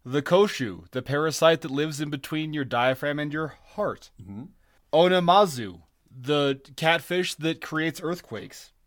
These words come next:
Speaker 1: The Kami no Kaze, which says it for itself, the wind demon. The Enko, the water monkey that rips your liver out of your asshole. And the Maikubi,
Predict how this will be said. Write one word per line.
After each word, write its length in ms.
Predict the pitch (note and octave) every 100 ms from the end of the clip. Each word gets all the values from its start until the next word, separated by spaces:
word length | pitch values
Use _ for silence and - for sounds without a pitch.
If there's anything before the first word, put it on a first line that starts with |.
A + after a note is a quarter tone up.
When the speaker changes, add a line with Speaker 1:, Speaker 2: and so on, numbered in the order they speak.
| _ _ - _ _
Speaker 1:
The 140 | B2+ D#3+
Kami 400 | D3 F3+ F#3+ F#3
no 180 | F#3
Kaze, 640 | F3+ E3+ F#3 D3+ A#2 F2+ - _ _
which 340 | A#2+ B2+ - -
says 320 | - C3 C#3
it 120 | D#3 C3+
for 200 | F3 F3
itself, 460 | - F#3+ D#3+ -
the 160 | A2+ C#3+
wind 420 | B2+ D3 E3 D3+
demon. 440 | B2 G#2+ G2 - -
The 160 | D3 E3
Enko, 560 | F3 G#3 D#3 G#2+ F2+ _ _ -
the 140 | D#3
water 360 | D#3+ F3+ G3 D#3
monkey 340 | C3 A2+ A2+
that 220 | G#2+ C#3+
rips 380 | C3+ F3+ E3+ -
your 180 | F#3 F3+
liver 400 | F3 G#3 D3 C#3
out 180 | C#3 D3
of 100 | D3
your 180 | D3+ D#3
asshole. 520 | F3+ E3+ G#2+ - - _ - - - - _ _ _ -
And 380 | D3+ D3 C#3+ C#3 D3+
the 460 | C3+ C#3+ D3 C#3 C3 C3+
Maikubi, 760 | C#3+ D3+ - A#3 C3+ G#2 -